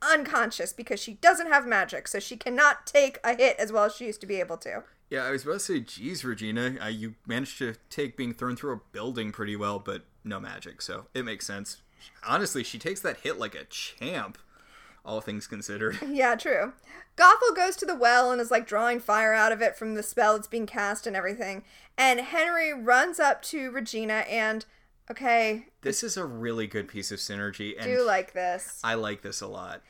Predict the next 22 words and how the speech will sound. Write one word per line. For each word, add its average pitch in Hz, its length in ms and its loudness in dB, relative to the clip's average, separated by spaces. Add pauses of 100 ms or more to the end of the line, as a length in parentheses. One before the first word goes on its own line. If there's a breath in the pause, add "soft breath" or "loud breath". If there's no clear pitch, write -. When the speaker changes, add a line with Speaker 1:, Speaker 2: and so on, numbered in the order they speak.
(320 soft breath)
Speaker 1:
He - 180 -10
kisses 311 440 -8
Regina 269 360 -6
on 247 180 -4
the 247 60 -10
forehead, 214 580 -2
and 240 280 -4
just 247 520 4
as 240 520 4 (280 soft breath)
when 226 200 -4
Emma 247 320 0
kissed - 340 -10
him 311 280 -6
on 311 100 0
the 320 60 -6
forehead 269 320 -2
at 254 80 -4
the 220 120 -8
end 240 160 -2
of 240 80 -2
season 233 400 -8
one, 226 500 0